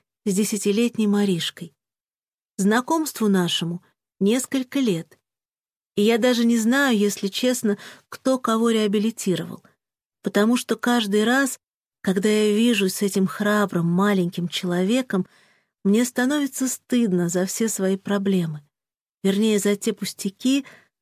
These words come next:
которые я ими считала. Даже лежа под капельницами,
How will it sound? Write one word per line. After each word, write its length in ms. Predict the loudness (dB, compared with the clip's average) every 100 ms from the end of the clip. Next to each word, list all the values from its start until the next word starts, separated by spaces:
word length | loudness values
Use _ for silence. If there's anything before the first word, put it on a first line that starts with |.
| _ _ _ _ _
которые 520 | -4 -2 0 2 2 2
я 180 | 2
ими 120 | 2 0
считала. 640 | -4 -8 -8 -8 -8 -14 _ _ _ _ _ _ _ _ _ _ _
Даже 280 | 0 2 2
лежа 280 | 2 2 0
под 240 | -2 -4
капельницами, 880 | -2 -2 0 0 0 -2 -4 -8 -8